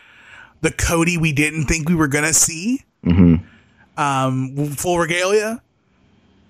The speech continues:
Speaker 1: But with Bray, it's like, this is the worst kept secret in the history of the world. We knew this was gonna be Bray. We're saying if it's not Bray, we're disappointed.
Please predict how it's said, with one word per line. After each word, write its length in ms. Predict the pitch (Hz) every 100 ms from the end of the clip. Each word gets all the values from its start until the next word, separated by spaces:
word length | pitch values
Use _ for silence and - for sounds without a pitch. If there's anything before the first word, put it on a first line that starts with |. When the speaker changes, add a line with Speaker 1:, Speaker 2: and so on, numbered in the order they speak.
| -
Speaker 1:
But 280 | 170 156
with 260 | 170 160 120
Bray, 420 | - 196 180 175
it's 180 | 160 -
like, 240 | 160 151
this 220 | 147 156 156
is 80 |
the 80 | 156
worst 320 | 147 151 147
kept 180 | - 151
secret 360 | - 156 139 147
in 60 |
the 60 | 143
history 400 | 135 139 - 139
of 100 | 135
the 60 | 131
world. 460 | 131 175 175 170
We 120 | 139 135
knew 300 | 147 165 170
this 140 | 139
was 100 | 143
gonna 180 | 147 143
be 120 | 139
Bray. 440 | 135 139 135 131
We're 200 | 131 131
saying 360 | 123 156 143 139
if 100 | 135
it's 120 | 120
not 280 | 156 160 156
Bray, 240 | 147 147
we're 120 | 143 135
disappointed. 880 | 123 - - 160 151 147 143 131